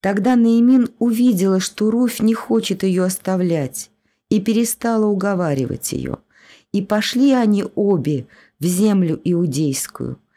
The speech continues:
и пришли в город Вифлеем. Добрая Руфь!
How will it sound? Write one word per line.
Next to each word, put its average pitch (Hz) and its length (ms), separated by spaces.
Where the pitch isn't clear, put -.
и 202 80
пришли 220 460
в 190 80
город 208 500
Вифлеем. 160 680
Добрая 226 680
Руфь! 156 520